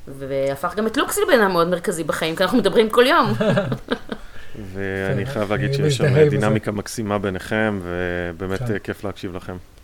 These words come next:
Speaker 1: תודה רבה. גם לכם, האמת שאני ממש נהנית, כאילו, ואתם גם עושים עבודה נורא חשובה בפודקאסט שלכם. אתם, אתם ב-, האתגר שלכם הוא הרבה יותר גדול משלנו. כאילו, יין זה העולם שצריך... עם, עם ה-,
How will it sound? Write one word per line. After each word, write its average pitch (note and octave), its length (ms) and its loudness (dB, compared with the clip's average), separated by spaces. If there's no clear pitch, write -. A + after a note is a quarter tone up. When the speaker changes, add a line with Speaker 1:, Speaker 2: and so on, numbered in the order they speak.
Speaker 1:
תודה D#3 240 -2
רבה. G#3+ 340 2
גם G3 140 4
לכם, C4 300 4
האמת D#3 200 0
שאני G3 220 0
ממש D3 260 -2
נהנית, C#3 380 -2
כאילו, B2+ 260 -6
ואתם E3+ 180 -4
גם D#3+ 100 0
עושים G3 240 2
עבודה G#3+ 220 2
נורא F#3 200 -2
חשובה E3 400 -4
בפודקאסט C#3+ 480 -10
שלכם. C3+ 360 -12
אתם, D3 180 -6
אתם D#3 220 -2
ב-, D3+ 100 4
האתגר D#3 400 2
שלכם D4+ 260 -4
הוא C4+ 80 2
הרבה G3 160 0
יותר E4 120 -2
גדול G#3 260 2
משלנו. G3 540 -2
כאילו, D3 280 -4
יין A3+ 360 4
זה F3+ 180 2
העולם E3+ 320 2
שצריך... F#3+ 520 -4
עם, E3 160 -4
עם D#3+ 120 -6
ה-, C#3+ 220 -2